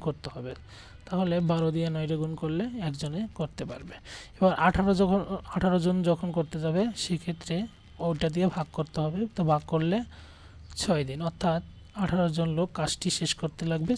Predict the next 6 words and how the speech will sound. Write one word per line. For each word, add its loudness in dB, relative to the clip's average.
ছয় 0
দিনে। -10
Then 2
আট 2
নম্বর 6
ছিল 2